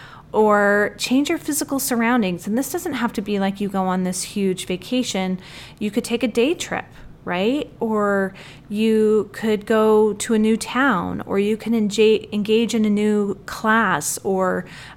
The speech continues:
learn a new skill that you're not normally doing. And I really think that you will be amazed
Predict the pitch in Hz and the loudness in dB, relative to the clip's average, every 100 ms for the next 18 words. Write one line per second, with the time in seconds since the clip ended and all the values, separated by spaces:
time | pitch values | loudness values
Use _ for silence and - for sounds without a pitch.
0 | - - 208 226 233 220 214 - - 247 | -14 -4 0 2 4 4 2 0 0 4
1 | 220 190 190 196 - 190 196 196 202 240 | 4 4 0 -4 -2 0 2 2 2 0
2 | - 196 196 196 196 190 190 170 - 190 | 0 0 0 0 0 0 -2 -4 -4 -4
3 | 160 - 170 - - - - 220 226 214 | -4 -10 -14 -16 -18 -16 -4 0 2 2
4 | 262 311 339 285 262 247 - 202 208 196 | 2 2 0 2 2 0 -2 -4 -2 -2
5 | 196 196 - 196 190 190 190 196 196 196 | -2 -4 -2 -2 0 2 2 2 2 2
6 | 208 269 294 - | 2 0 -2 -6